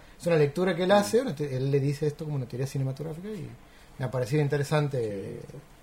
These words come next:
Speaker 1: Porque sí es como muy llamativo esto de ponerlo casi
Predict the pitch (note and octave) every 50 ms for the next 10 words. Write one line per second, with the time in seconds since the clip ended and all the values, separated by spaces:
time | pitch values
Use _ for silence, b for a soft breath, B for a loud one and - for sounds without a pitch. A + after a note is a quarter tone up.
0 | - - - b b b b b b - A3 G#3+ A#3+ A3+ - - E4 D#4 - -
1 | D4 B3+ G#3+ B3 B3+ - B3 A#3 A#3+ G3 C#4 C#4 B3+ A3+ G#3+ - - A3 G3+ F#3+
2 | E3+ D3+ C#3+ C3 - - - - - - - - - D3 D3 D3+ E3 F3 F#3 F#3+
3 | F#3+ F#3 F3+ E3 D3 C#3+ C3+ B2+ B2 A#2+ - - b b b b b b - C#3+
4 | B2+ B2